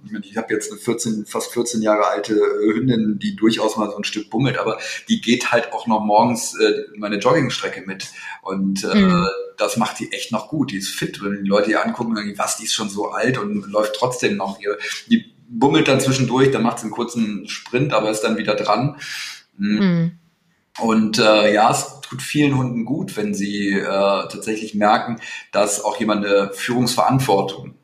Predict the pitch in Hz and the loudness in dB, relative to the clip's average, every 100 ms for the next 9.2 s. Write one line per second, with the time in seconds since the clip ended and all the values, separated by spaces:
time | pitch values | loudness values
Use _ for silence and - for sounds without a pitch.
0 | - 80 - _ 107 101 95 95 92 98 | -16 -16 -16 _ -2 0 0 -4 -6 0
1 | 110 117 120 131 - 131 113 113 123 117 | 2 2 2 2 2 2 4 6 4 2
2 | 107 107 - - - 127 131 117 113 107 | 2 2 0 -4 0 4 6 6 6 4
3 | - 117 113 117 123 113 107 127 147 120 | 0 -4 -2 2 4 4 2 2 2 0
4 | 98 95 101 101 98 - - - 107 107 | -6 -4 -4 -4 -6 -10 -14 -6 -2 2
5 | 117 117 110 - 107 110 104 104 - 110 | 2 0 -4 -2 -2 2 2 2 0 -2
6 | - - - - 101 98 98 98 98 - | -4 -4 -4 -4 -4 0 0 0 -2 -6
7 | - _ _ 117 113 107 113 107 107 104 | -20 _ _ -4 -4 -4 -6 -4 -4 0
8 | 101 127 - 135 127 - 117 107 110 123 | 2 2 2 0 0 0 -2 2 4 6
9 | 135 | 4